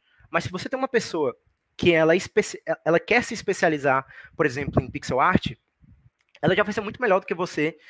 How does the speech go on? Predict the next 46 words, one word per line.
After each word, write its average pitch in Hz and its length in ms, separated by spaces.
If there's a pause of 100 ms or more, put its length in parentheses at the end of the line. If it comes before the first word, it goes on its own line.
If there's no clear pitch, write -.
(180)
que 185 100
tá - 80
fazendo 160 320
game 165 180
design, 151 300
a 170 40
produção 147 360
e 156 40
a - 20
pixel 151 280
art. 127 280 (480)
Então - 180
eu 208 80
comecei 220 460
a, 226 220
a 175 140
recrutar 175 600 (340)
alguns, 147 600
alguns 147 260
players 196 440 (140)
ali 139 320 (340)
pra 151 140
poder 151 480 (140)
compor 160 280
minha 165 140
equipe. 135 380
Então 143 180
eu 185 100
tinha, 190 260
por 208 120
exemplo, 160 420 (320)
a 147 80
Isabelle 151 300
Carvalho, 139 440
que - 100
ela 131 140
tava, 131 540
ela 151 160
era 156 120
uma 156 100
das 151 180
únicas 151 480 (220)
sound 147 200
designers 135 440
e 139 60
compositoras 135 600